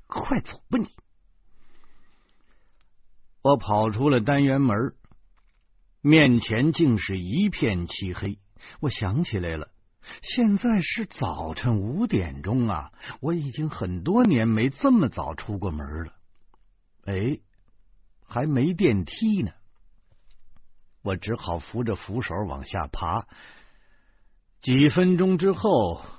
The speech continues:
我就疯疯癫癫地跑到了楼下，居然连粗气儿都没喘。我突然产生了一种奇怪的想法：难道这几天我的身体素质提高了？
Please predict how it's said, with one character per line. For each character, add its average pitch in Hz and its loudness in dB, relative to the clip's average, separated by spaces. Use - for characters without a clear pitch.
我 95 -4
就 98 -4
疯 190 0
疯 104 0
癫 120 2
癫 113 0
地 101 -2
跑 80 -6
到 95 -6
了 85 -8
楼 82 -8
下， 85 -6
居 220 -2
然 180 4
连 185 2
粗 - -4
气 - -6
儿 175 2
都 90 -6
没 82 -8
喘。 - -10
我 139 -4
突 - -4
然 226 2
产 90 -4
生 190 0
了 214 2
一 156 0
种 90 -4
奇 - -6
怪 165 0
的 85 -6
想 95 -4
法： - -8
难 160 4
道 165 2
这 127 2
几 82 -10
天 160 -2
我 90 -4
的 92 -8
身 247 2
体 80 -8
素 185 -2
质 87 -8
提 - -14
高 80 -6
了？ 71 -12